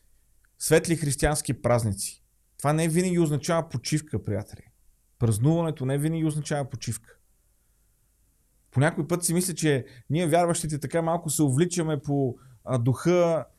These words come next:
на времето, по културата на нашето време и, а, така приравняваме празника с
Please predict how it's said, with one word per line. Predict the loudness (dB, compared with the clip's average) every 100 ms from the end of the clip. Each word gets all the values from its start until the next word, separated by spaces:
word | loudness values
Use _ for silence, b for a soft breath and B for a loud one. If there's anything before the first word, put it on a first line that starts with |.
| _ -2
на | 0
времето, | 2 2 2 -2 -4
по | -4
културата | -2 2 2 2 0
на |
нашето | 0 -2 -2 0
време | 0 0
и, | -2 -4 -6 B B B _ _
а, | -4 -4 -4
така | -2 2 2 0 -8 _ _ _ _ _ _ _ _ _ _
приравняваме | 4 6 4 4 4 4 2 2
празника | 2 2 -2 -2
с | -2 0 0 -2 -4